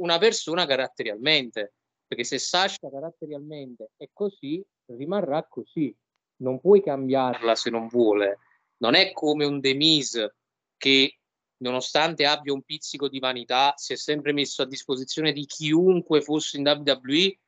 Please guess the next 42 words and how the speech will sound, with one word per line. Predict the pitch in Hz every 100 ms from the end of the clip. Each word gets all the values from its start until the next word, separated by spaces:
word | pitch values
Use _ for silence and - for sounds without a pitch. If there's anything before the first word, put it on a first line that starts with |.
| _
facendo | - 123 135
anche | 123 185 143
cose | 143 160 - 135 135 131
molto | 131 214 202 135
comedi | 123 156 202 190 139
e | 131
che |
andavano | 135 131 131 127
a |
suo | - 175
svantaggio | 151 135 117 151 165 -
molte | 117 117 -
volte, | 120 117 98 - - _ _ _
tipo | - 165
in | 151
molti | 156 156 143
casi | 156 165
rimanere | 135 131 131 135 135
letteralmente | 127 - 127 131 147 143
in | 127
mutande. | 113 147 147 120 113 101 _ _ _ _
Quindi | - 131 127 135 - _ _ _ _
se | - - 135
questo | 170 180 - 165
non | 175
è | 180
un | 180
modo | 185 185 160
di |
dimostrare | 151 160 160 - - 165 151 135 123 _ _ _
solidarietà | - 156 160 156 156 156 165
verso | 156 151 - 147
gli | 143
altri | 160 156
lottatori, | 139 147 - 139 170 156 127
che |
in | 127
quel | 123 127
caso | 160 147
era | 131 131
Damian | 139 135 160 185
Priest, | - 139 127 - - 139 170